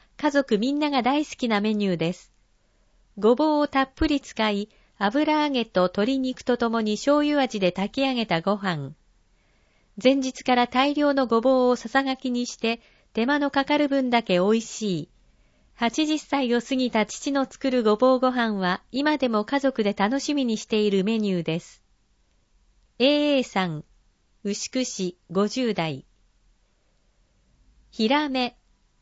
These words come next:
旬、十二月から二月。生産地、茨城沖。県の魚、シンボル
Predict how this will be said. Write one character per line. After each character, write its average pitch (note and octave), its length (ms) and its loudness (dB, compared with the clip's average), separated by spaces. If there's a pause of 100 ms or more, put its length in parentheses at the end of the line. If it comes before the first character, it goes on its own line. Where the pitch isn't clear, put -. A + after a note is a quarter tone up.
(200)
旬、 A#3+ 500 -4 (320)
十 C#4 260 0
二 D4 160 -2
月 C#4+ 240 -4
か A3+ 120 0
ら G3+ 120 0
二 F3 140 -2
月。 A3 460 -4 (580)
生 D4 260 2
産 C#4+ 300 -2
地、 F3+ 300 -8 (360)
茨 C4 400 2
城 A3+ 220 0
沖。 A3 360 -6 (1200)
県 E4 260 2
の C#4 120 6
魚、 A#3 600 0 (140)
シ - 220 -2
ン D4 120 0
ボ A#3 140 4
ル F#3+ 260 -2